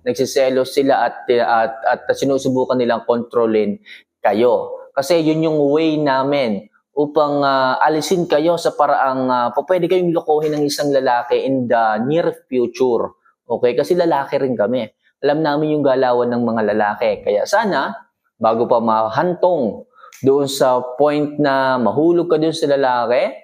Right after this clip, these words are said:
ah, pakinggan mo na lamang. Hayaan mong magkontrol ka sa iyong asawa, sa iyong jowa, sa iyong partner na lalaki. Kasi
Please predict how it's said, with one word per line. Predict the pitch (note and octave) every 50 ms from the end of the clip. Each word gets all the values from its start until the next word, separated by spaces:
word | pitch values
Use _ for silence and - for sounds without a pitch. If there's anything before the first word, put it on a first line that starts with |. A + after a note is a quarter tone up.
| - _ _ _ _ _ _ _ _ _ _ -
ah, | - B2+ B2+ B2 A#2+ A#2 A#2 A2+ A2+ A2+ A2+ A2+
pakinggan | - E3 - F3 E3+ D#3 C#3 C#3+ D3
mo | D3 C#3
na | C3+ C3 B2+
lamang. | A#2 A2 G2+ G#2 G#2+ G2+ G2 F#2 G#2 -
Hayaan | - C3+ D3 D3 C#3 C3 C#3 C#3+
mong | C#3+ C#3 C#3
magkontrol | C3+ B2 - - - C3+ B2+ B2+ A#2 A#2+ B2 A#2 A2+ -
ka | A#2 A2+
sa | A2 - A#2+
iyong | A#2 A2+ G#2+ G#2+ -
asawa, | A2+ - - A#2+ A#2 A2+ A2+ A2+ A2+
sa | A2+ -
iyong | A2 A2 G#2 G#2+ G2+
jowa, | G#2+ A#2+ A#2 A2+ A2+ A2+
sa | A2+ A2+
iyong | G#2+ G#2 G#2
partner | - G#2+ G#2+ G#2+ A#2 A#2 A2+ A2
na | A2 G#2+
lalaki. | G#2+ G#2 G#2 G#2+ G#2+ G#2 A2+ A2
Kasi | - B2 - D#3 D#3